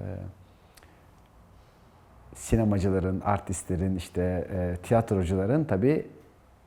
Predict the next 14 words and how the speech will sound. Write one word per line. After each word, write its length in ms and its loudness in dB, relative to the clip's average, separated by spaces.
eee, 60 -4
çok 320 0
dikkat 280 -2
etmesi 400 -6
gereken 480 -4
bazı 520 2
teknik 380 -2
konular 420 -2
var 200 -8
kadersel 500 -2
olarak. 280 -6
Yoksa 460 4
o 140 6
rolün 600 6